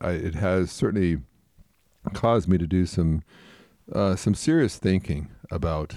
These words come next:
that. And, uh, and so I just thought maybe today be a little bit different, but just reflecting on life and some lessons learned. And, you know, one of the things I think that leaders that are wise do is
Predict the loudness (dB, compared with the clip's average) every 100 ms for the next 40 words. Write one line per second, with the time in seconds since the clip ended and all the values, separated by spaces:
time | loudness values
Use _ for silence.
0 | -8 -6 -4 -6 -10 -8 -4 0 0 -2
1 | -2 -2 -2 0 0 0 -2 -2 -4 -4
2 | -2 -2 -2 -4 -2 0 2 0 0 -2
3 | -2 -4 0 0 0 -4 -20 _ _ -6
4 | -2 -2 -4 -4 -2 -2 -4 -2 0 2
5 | 2 0 0 -2 -2 0 0 0 0 0
6 | -2 -4 0 0 0 -2 -2 -2 -2 0
7 | 2 2 2 0 -2 0 2 2 0 0
8 | 0 2 2 2 0 0 0 0 0 0
9 | 2 0 0 -2 -2 -2 0 0 0 -4
10 | -6 -2 0 0 0 -2 -2 -4